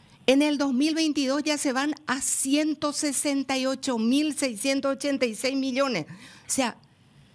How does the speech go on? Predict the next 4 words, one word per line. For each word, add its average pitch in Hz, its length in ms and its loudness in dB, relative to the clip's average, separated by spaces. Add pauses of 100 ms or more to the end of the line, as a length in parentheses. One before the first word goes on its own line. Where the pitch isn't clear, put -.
(360)
van 294 440 2
destinando 269 840 0
sumas 277 560 0 (560)
astronómicas 254 1300 0